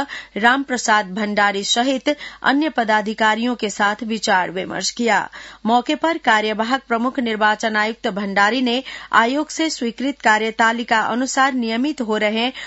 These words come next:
और हो चुके कामों के बारे में जानकारी साझा की थी। उन्होंने बताया कि करीब अस्सी प्रतिशत से अधिक काम हो चुके हैं।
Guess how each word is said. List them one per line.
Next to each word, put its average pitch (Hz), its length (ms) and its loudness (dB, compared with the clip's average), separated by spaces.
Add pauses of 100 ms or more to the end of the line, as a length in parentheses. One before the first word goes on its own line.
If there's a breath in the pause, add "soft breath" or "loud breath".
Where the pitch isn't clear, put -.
(160 loud breath)
और 233 160 4
हो 214 240 -2
चुके 254 360 -2
कामों 214 380 0
के 226 120 -2 (100)
बारे 220 220 2
में 233 220 -2 (260 loud breath)
जानकारी 202 680 0
साझा 180 520 0
की 202 180 -6
थी। 233 280 -2 (300 loud breath)
उन्होंने 214 320 0
बताया 214 480 2
कि 277 200 -4
करीब 208 400 -2
अस्सी - 300 -2
प्रतिशत 214 560 -4
से 220 100 -4
अधिक 220 440 -2
काम 202 300 2 (260 loud breath)
हो 208 100 2
चुके 190 320 -4
हैं। 208 220 -2